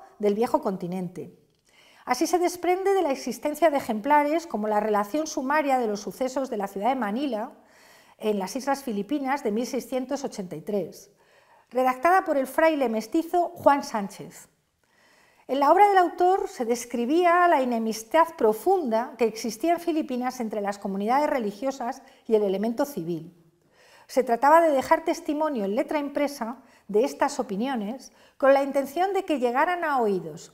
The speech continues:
primero de las autoridades de México y también de la península. Los enfrentamientos entre los jesuitas y el resto de las órdenes religiosas tuvieron su traducción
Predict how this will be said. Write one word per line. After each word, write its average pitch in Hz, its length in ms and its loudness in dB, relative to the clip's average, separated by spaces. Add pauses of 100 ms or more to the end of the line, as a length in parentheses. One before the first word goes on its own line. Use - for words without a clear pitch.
primero 240 560 -4
de 196 120 -6
las 208 200 -6
autoridades 180 540 -8
de 165 80 -14
México 311 540 -6 (200)
y 214 100 -10
también 190 580 -4
de 190 120 -4
la 175 120 0
península. 170 540 -10 (1000)
Los 247 120 -2
enfrentamientos 311 600 0
entre 370 180 0
los 330 140 0
jesuitas 285 480 -4
y 277 40 0
el 240 80 -2
resto 240 240 -4
de 233 80 -2
las 226 160 -2
órdenes 220 320 -4
religiosas 208 480 -2
tuvieron 269 300 -4
su 269 120 -10
traducción 226 640 -4